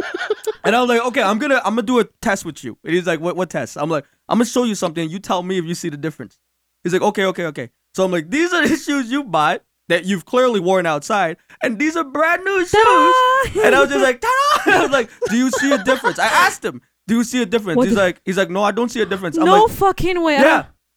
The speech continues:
Speaker 1: He's like, "I don't see a difference." And I'm just like, "Are you, are you blind?"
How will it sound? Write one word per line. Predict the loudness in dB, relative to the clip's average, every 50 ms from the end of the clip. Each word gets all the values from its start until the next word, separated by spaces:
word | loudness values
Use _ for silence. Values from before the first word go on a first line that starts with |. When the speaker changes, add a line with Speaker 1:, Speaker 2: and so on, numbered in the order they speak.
| _ -4
Speaker 1:
He's | -2 0
like, | 2 2
"I | 4 2
don't | 2 2
see | 0 -2 -4
a |
difference." | -4 -4 -6 -6 -12 -12 -10
And | -4 -2 0
I'm | 0 2
just | 0 0 2
like, | 2 0 0 -2 -2 -2
"Are | 0
you, | 0 0 -2 -2 -4 -8 -12 -18 -20 -20 -20 -14 _ -4
are | -2
you | -2 -2 -2
blind?" | -2 -2 0 0 0 0 -2